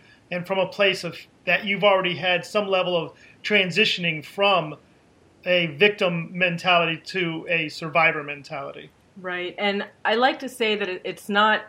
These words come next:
Speaker 2: I actually went beyond survivor and into thriver. So, you know, I very much lived in the, in the victim mentality for a while. And,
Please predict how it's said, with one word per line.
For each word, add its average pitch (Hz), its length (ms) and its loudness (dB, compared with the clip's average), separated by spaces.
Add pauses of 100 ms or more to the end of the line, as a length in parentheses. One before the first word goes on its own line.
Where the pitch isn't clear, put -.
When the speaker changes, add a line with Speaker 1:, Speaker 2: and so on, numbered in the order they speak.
(160)
Speaker 2:
I 180 140 6
actually 208 300 0
went 190 240 -4
beyond 185 480 2
survivor 170 680 0
and 175 180 -4
into 170 160 -6
thriver. 165 760 2 (480)
So, 180 680 2
you 202 80 -4
know, 185 100 -2
I 170 80 0
very 202 280 2
much 202 260 -2
lived 196 240 -2
in 185 80 -6
the, 175 160 -6
in 180 80 -6
the 165 100 -6
victim 208 420 -2
mentality 165 600 0
for 165 240 -2
a 156 80 2
while. 202 600 4
And, 175 240 -6